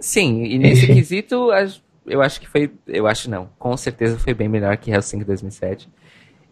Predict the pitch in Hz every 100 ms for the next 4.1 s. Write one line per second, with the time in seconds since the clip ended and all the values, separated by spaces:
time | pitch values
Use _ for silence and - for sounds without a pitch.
0 | _ 110 104 104 104 104 104 104 113 156
1 | - 127 127 151 151 175 180 165 190 196
2 | 185 180 - 233 320 269 226 202 170 180
3 | 180 - 156 156 156 143 156 156 - 101